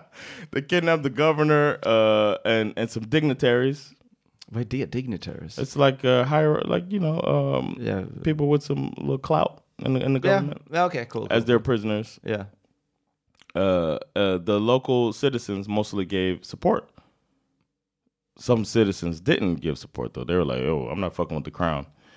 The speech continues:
Speaker 1: And, uh, they, they told them that insurgency was a bad idea. And then they either to-, took their provisions by force from those people,
Speaker 2: Yeah.
Speaker 1: shot some of them,
Speaker 2: Jesus.
Speaker 1: or threatened,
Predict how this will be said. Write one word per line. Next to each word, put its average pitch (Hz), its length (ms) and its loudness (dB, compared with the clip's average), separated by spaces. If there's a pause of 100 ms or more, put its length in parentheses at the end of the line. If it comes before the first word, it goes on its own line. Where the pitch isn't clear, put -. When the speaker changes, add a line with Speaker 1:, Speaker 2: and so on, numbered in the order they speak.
(280)
Speaker 1:
And, 90 200 0
uh, 73 440 0 (1200)
they, 87 200 2
they 87 140 0
told 92 240 2
them 87 100 0
that 80 240 0
insurgency 95 420 2
was 87 140 0
a - 20 -4
bad 82 220 2
idea. 80 500 4 (680)
And 90 180 -2
then 80 280 0 (120)
they 98 160 2
either 85 360 2
to-, - 280 -2
took 107 200 -2 (220)
their 95 100 -2
provisions 92 420 -2
by 78 140 -2 (100)
force 147 300 4
from 123 200 -6
those 123 180 0
people, 139 420 -2
Speaker 2:
Yeah. 101 200 0 (420)
Speaker 1:
shot - 480 -2
some 143 220 2
of 151 100 0
them, 175 180 -6 (240)
Speaker 2:
Jesus. - 720 -18 (160)
Speaker 1:
or 117 240 6
threatened, 110 680 0